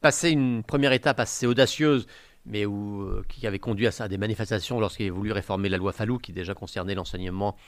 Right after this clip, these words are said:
euh, privé. Euh, François Bayrou s'était caractérisé par un souci, on va dire, comment dire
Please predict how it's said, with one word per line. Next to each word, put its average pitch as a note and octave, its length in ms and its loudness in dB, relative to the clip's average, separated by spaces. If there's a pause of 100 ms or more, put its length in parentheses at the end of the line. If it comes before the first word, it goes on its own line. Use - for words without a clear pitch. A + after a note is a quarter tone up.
(160)
euh, A#2 60 -6
privé. F3 460 4 (580)
Euh, A#2 280 2 (240)
François C#3 260 0
Bayrou D3 200 6
s'était C#3 200 -4
caractérisé C#3+ 500 4
par D3 160 4
un A#2+ 80 6
souci, - 380 0
on F3 40 6
va C3 120 8
dire, D3 300 4
comment B2+ 220 2
dire A#2+ 200 2